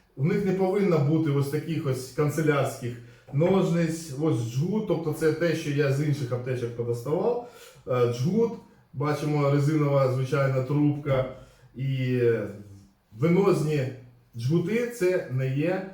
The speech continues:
м, засобом для зупинки критичних кровотеч. І зараз ми подивимося, що саме знаходиться у уже перевіреного виробника компанії Авефарма, медична аптечка ама два.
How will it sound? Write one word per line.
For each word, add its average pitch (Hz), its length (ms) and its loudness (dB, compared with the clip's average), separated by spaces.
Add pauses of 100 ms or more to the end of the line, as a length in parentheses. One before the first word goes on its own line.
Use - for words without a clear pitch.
(340)
м, 117 320 -6 (120)
засобом 147 640 0
для 156 420 -2 (100)
зупинки 147 640 -2
критичних 131 640 -6
кровотеч. 131 540 -2 (720)
І 135 160 -2
зараз 185 460 0
ми 151 200 2
подивимося, 180 760 2
що 143 340 2
саме 127 560 -2 (220)
знаходиться 165 1000 0
у 165 80 -2
уже 127 480 -2
перевіреного 123 640 0
виробника 127 580 -2
компанії 131 500 -6
Авефарма, 170 920 -2
медична 120 580 -8
аптечка 170 640 -6
ама 117 440 -6
два. 92 360 -12